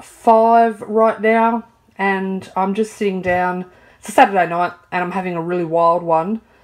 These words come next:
doing my online shopping with Woolies. It's much easier that way to, um,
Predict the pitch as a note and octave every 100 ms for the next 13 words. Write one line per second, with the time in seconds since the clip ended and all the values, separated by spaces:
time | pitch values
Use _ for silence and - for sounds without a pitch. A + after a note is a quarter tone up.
0 | _ _ - F#3 F3+ F3 D#3+ D#3+ D#3+ E3
1 | D#3+ - E3+ F#3 F3 E3+ E3 - C4+ D4
2 | B3 G#3+ G#3 G3 C#4+ D4 G3 B2 A#2 -
3 | - - _ _ _ _ _ _ - E3+
4 | - G#3 G#3+ G#3 A#3 A3+ G3+ F#3+ F#3 F3
5 | F3 E3 F#3 A3 A3 - - G3+ F3+ F3
6 | E3 E3+ E3 D#3+ D#3